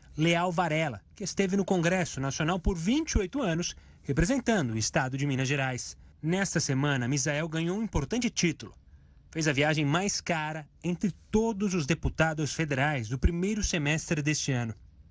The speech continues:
E o melhor: a Câmara reembolsou os quase quarenta e quatro mil reais gastos na viagem. Terceiro vice-presidente da Comissão de Seguridade Social e Família,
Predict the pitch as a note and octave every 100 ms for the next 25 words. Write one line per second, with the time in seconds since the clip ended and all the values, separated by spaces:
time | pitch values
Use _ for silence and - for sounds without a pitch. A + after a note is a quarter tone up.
0 | - G3 A3 G3 D#3+ B2+ - - - -
1 | - - G#3 A#3 E3+ G#2+ - - - A3+
2 | B3+ C4+ - A#3 G#3+ C#3 - F#3+ G3 G3+
3 | G3+ - G#3 G3 G3 B3 B3+ F#3+ - F#3+
4 | F3+ - E3 E3+ E3+ E3+ D#3 D#3 D#3+ D3
5 | - - F3 C3 - C#3+ B2+ C3 C#3 C#3+
6 | C3 A2 F2+ - - - - - - -
7 | - - - - - - - - - -
8 | - E3+ D#3+ - A#3 B3 D#3+ A3+ G3+ F3
9 | F3 C3+ D3+ C#3 - C3 - E3 C#3 E3+
10 | D3 C3 - G3+ F#3+ F3 G3 F3+ F3 -
11 | D3+ - B2 A#2+ G#3 F#3+ D3+ C#3